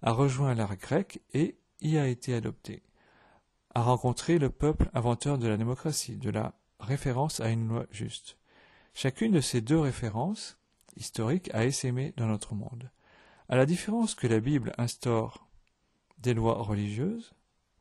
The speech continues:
même traduites théocratiquement, comme dans l'islam, alors que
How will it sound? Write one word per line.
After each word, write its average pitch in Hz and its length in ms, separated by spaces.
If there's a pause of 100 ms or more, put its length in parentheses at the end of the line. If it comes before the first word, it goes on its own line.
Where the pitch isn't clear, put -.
(220)
même 135 320 (320)
traduites 120 420 (100)
théocratiquement, - 840 (640)
comme 117 200
dans 107 100
l'islam, 214 460 (1040)
alors 135 380
que - 240